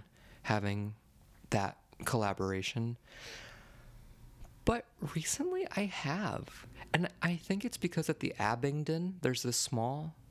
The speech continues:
space, and a guy was doing a one-man show called The Dork Night. And it's something like fifty-six seats. And I just saw that space, and I thought, I don't know, I just, I started getting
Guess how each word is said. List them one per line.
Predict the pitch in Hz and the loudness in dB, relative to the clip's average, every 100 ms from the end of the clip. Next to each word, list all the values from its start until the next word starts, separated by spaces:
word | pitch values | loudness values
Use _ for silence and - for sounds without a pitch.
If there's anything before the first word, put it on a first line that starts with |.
| - | -4
space, | - - 104 98 131 - - - | 0 4 4 2 -2 -2 -2 0
and | 123 | 2
a | |
guy | 113 107 101 | 4 4 4
was | 127 131 | 2 0
doing | 117 113 | 0 2
a | 113 | 0
one-man | 104 107 110 110 113 | 0 0 0 0 0
show | - 95 104 117 202 - | 2 2 0 -4 -12 -2
called | - 101 | 2 2
The | 98 | 2
Dork | 90 90 110 - - | 2 2 0 -2 0
Night. | 90 117 - - - - - - - - - - | 0 0 -6 -16 -16 -12 -10 -10 -12 -14 -8 0
And | 120 | 0
it's | 135 - | 0 0
something | 160 233 | 0 0
like | 262 - | -2 -2
fifty-six | - 120 - 160 - - - | 0 0 0 0 0 0 0
seats. | - 92 127 - - - - - - - - | 0 -2 -2 -2 -4 -6 -16 -20 -20 -18 -2
And | 160 | 0
I | 202 | 2
just | 240 | 0
saw | - 175 | 0 0
that | 180 160 | 0 0
space, | - - 160 117 - - | 0 2 0 2 0 -2
and | - 135 | 0 0
I | 143 - | 0 0
thought, | 143 139 131 - - - - - - | 0 0 -2 -6 -20 -20 -20 -6 0
I | |
don't | 143 | 2
know, | 165 | 4
I | 139 | 2
just, | 113 - - | 0 -2 0
I | 123 | 0
started | - 135 | 2 0
getting | 123 127 123 120 | 0 0 0 -2